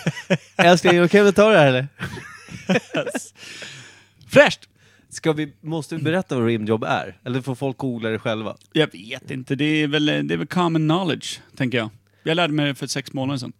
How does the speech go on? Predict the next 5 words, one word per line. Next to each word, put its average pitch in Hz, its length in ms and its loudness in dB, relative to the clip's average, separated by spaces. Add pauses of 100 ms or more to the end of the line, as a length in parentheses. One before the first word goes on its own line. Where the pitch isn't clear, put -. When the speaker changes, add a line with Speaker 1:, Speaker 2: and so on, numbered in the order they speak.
(840)
Speaker 2:
Ja, 113 160 -2
okej. 101 200 -8 (340)
Eh, 113 640 2 (960)
<clears throat> 123 80 -2
rimjobb. 131 680 2